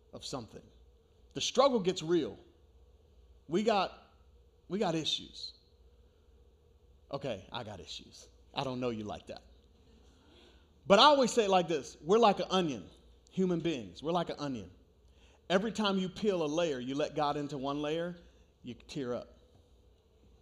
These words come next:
We're complicated. And there's layers. Why? Because over life, over, as we live life, we have all of these events and traumas that happen.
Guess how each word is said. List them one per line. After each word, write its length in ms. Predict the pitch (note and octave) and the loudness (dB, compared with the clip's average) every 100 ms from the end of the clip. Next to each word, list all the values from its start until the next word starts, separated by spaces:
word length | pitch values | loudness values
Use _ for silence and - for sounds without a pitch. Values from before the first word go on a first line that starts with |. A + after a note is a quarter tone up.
| _ _ _ - - - - _ _ - _ _ _ _ _ _ _ | _ _ _ -20 -20 -20 -20 _ _ -20 _ _ _ _ _ _ _
We're 100 | C3+ | -12
complicated. 720 | C3 G3 F3 D3 - A#2 D2 - - - - _ - - - - - - | -4 -2 -2 -4 -10 -10 -12 -18 -20 -20 -20 _ -20 -20 -20 -20 -20 -16
And 140 | C#3 C3+ | -12 -8
there's 180 | A#2+ | -6
layers. 440 | B2+ E3+ F#3 A2+ A#2+ | 2 4 4 2 -4
Why? 240 | E3+ C#3+ | -2 -2
Because 280 | A#2 - C3 | -4 -8 -4
over 260 | D3+ E3 D3+ | -4 -2 -2
life, 580 | D3+ F3+ C#3+ C#3+ - G#2 | -2 -2 -4 -8 -12 -12
over, 300 | C#3+ D3+ C#3+ | -8 -8 -6
as 160 | C#3+ C3+ | -8 -6
we 100 | C3+ | -4
live 200 | D#3 C#3 | -4 -2
life, 320 | D#3+ D3+ C#3+ | -4 -4 -6
we 100 | D3 | -10
have 120 | B2+ | -10
all 180 | D3 E3 | -10 -8
of 80 | D#3 | -8
these 160 | D3 | -10
events 320 | B2 D3+ D3+ | -8 -6 -6
and 100 | B2+ | -10
traumas 420 | A2+ E3+ D#3 C3 A#2+ | -12 -10 -8 -10 -10
that 140 | A#2 | -12
happen. 420 | D3+ D3+ - G#2 | -10 -10 -10 -14